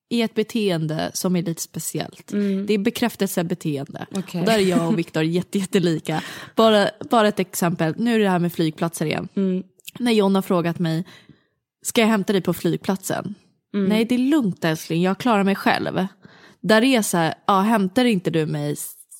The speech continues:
Speaker 1: så ska du få se på fan."
Speaker 2: <laughs> Okej, ja, då måste jag, då är det nästan som att han, brukar inte tjejer vara så?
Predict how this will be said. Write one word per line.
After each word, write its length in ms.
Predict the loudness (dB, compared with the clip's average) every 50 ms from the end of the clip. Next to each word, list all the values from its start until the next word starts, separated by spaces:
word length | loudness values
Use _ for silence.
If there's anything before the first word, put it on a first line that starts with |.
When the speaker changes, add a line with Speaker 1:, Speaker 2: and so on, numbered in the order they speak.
| -20 -20 -12
Speaker 1:
så 160 | -8 -6 -6
ska 180 | -6 -2 0 -2
du 60 | -2
få 100 | -2 -4
se 140 | -6 -6 -6
på 160 | -4 -4 -6
fan." 360 | -4 0 0 2 2 4 4 2 2
Speaker 2:
<laughs> 1200 | 0 -2 -2 -2 0 2 0 2 2 0 0 0 -2 -4 -4 -4 -6 -8 -6 -6 -6 -6 -8 -8 -4
Okej, 320 | -2 -2 0 2 2 2 4
ja, 180 | 2 0 0 -2
då 120 | -4 -2
måste 280 | 0 0 0 0 0 -2
jag, 140 | -2 0 0
då 80 | 2
är 140 | 2 2 2 2
det 60 | 2
nästan 260 | 2 0 0 -2 -4
som 120 | -2 -2
att 80 | -2 0
han, 480 | 0 2 2 2 2 2 0 0 -2 -6 -12 -20 -20 -20 -20 -8 _
brukar 180 | -4 -2 -2 -2
inte 120 | -2 -2
tjejer 420 | -2 0 2 2 2 2 2 2 2
vara 260 | 2 0 0 -4 -6
så? 280 | -8 -8 -10 -12 -14